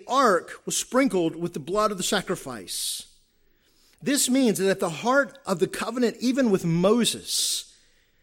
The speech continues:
law and grace were always knit together, pointing us to the greater covenant God would keep through his son, Jesus.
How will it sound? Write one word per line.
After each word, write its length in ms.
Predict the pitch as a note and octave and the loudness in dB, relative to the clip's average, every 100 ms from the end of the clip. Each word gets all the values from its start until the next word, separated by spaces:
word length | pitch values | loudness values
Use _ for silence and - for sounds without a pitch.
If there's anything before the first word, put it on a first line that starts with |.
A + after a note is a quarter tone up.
| _ _ - | _ _ -6
law 480 | D#3+ A#3+ C#4 C#4 - | 0 0 0 -4 -6
and 200 | F#3+ F3+ | -6 -4
grace 520 | D3+ A#3+ E3 D#3+ - | -2 0 0 -2 -2
were 160 | F3 F3+ - B3 | -2 -4 -8 -4
always 480 | C4+ B3+ A3 D3+ | -2 0 -2 -2
knit 460 | E3+ G#3 B3+ B3+ - | -2 0 -2 -4 -8
together, 600 | G3+ F#3 B3 D3+ A2 F#2 _ _ _ _ _ _ _ - | -4 0 0 0 -6 -10 _ _ _ _ _ _ _ 4
pointing 400 | B3+ C4 A3 F#3+ | 4 6 4 2
us 180 | F3+ | 0
to 120 | - G3 | -2 -2
the 100 | D#3 | 2
greater 320 | G3+ B3 A#3 | 4 4 2
covenant 460 | - E3+ E3+ D#3 | 0 -2 -2 -4
God 220 | F3 G3 F3+ | -2 -2 -4
would 140 | F3 | -8
keep 280 | - D#3+ - | -8 -8 -8
through 100 | D#3 | -6
his 200 | E3+ - | -2 -2
son, 300 | D#3+ D3 D3 | -2 -4 -4
Jesus. 720 | D3+ F#3+ - E2+ - - | -4 -4 -4 -10 -12 -12